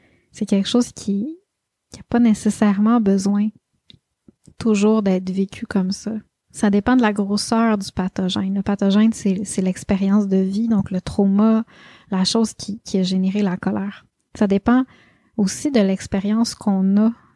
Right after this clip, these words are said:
à, dans la vie, avoir su percer à travers l'émotion pour voir le message, comprendre.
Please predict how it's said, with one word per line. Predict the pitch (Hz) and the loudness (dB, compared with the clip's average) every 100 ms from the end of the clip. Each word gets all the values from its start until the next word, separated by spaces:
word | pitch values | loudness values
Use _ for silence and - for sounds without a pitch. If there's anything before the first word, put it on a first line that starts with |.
| _ _ | _ _
à, | 202 214 | -2 -2
dans | 208 214 | 0 0
la | 214 190 | 2 0
vie, | 190 196 226 | -2 -2 0
avoir | 190 185 185 - | 0 0 -4 -4
su | - - 226 | -8 -6 -6
percer | - 220 - - 240 | -2 -4 -4 -4 -2
à | 214 | 0
travers | - 202 196 208 | -2 -2 0 2
l'émotion | 208 196 185 185 - 226 226 | 2 2 2 0 0 0 -2
pour | - 185 | -4 -2
voir | 190 202 226 220 | 0 2 2 2
le | 190 | 0
message, | 180 185 202 214 254 - - - _ | 0 -2 -4 -6 -6 -8 -8 -14 _
comprendre. | - 190 - 208 202 226 | -2 -2 -2 -2 -2 -4